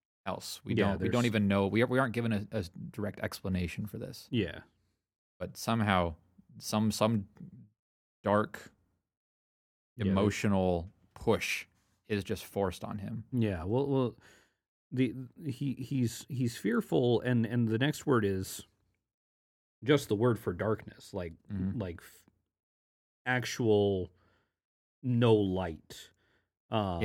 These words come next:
Speaker 1: it's
Speaker 2: Um,
Speaker 1: different than, than what was ha-, um, in Genesis one in the separating of light and darkness.
Speaker 2: Yeah,
Speaker 1: This is like an
Speaker 2: exactly.
Speaker 1: embodied
Speaker 2: Yeah,
Speaker 1: darkness.
Speaker 2: yeah, this is, uh, Kashe Ka, um, from Kashak, which is, uh,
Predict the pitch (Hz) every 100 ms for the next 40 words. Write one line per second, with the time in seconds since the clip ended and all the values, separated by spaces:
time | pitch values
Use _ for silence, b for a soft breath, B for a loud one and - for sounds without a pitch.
0 | 98 85 139 143 123 107 98 90 92 117
1 | 92 90 98 95 92 107 101 - 95 87
2 | 87 87 _ - - _ - 98 98 92
3 | 87 92 87 - 98 90 98 92 85 98
4 | 95 90 104 - 95 87 87 90 - 92
5 | - - 135 120 113 - 123 110 95 98
6 | 92 87 92 92 82 82 101 101 143 104
7 | 82 80 92 104 104 104 95 90 95 95
8 | 80 - 110 110 107 92 - 87 80 80
9 | _ _ _ _ _ - 90 80 76 78
10 | 78 - 92 80 82 - 87 - 87 76
11 | - - 92 85 90 80 80 - - _
12 | b b b - 92